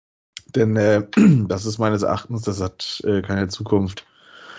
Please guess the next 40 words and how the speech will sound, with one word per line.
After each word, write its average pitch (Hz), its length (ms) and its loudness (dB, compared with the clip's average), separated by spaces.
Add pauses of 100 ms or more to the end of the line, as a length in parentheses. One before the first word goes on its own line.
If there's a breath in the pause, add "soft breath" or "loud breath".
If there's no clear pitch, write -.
(260 loud breath)
Ich, - 300 -2
äh, 95 220 6
merk's 101 220 2
jetzt 95 160 0
halt 95 120 0
wirklich 101 220 2
so 104 100 2
am 90 100 -2
eigenen 101 280 2
Leibe 110 480 4
und 92 100 -4
ich 95 100 -8
zieh's 107 240 -4
ja 98 120 -2
halt 95 120 -2
auch 95 120 0
jetzt 98 180 -4
dann 92 100 -4
ausnahmsweise 104 540 0
mal 104 140 0
eiskalt 101 500 0
durch. 113 200 4
Ich 110 80 0
hab's 107 180 -2
sonst 110 200 2
in - 60 -6
den 110 140 0
letzten 107 280 0
zwei 107 200 -2
Jahren 107 160 0
auch 113 160 -2
gesagt, 110 260 0
ja, 98 220 0
ich 101 100 -6
hol 110 80 -2
mir 110 80 0
kein 110 220 -2
The 110 80 2
Zone 110 360 4
und 101 200 -6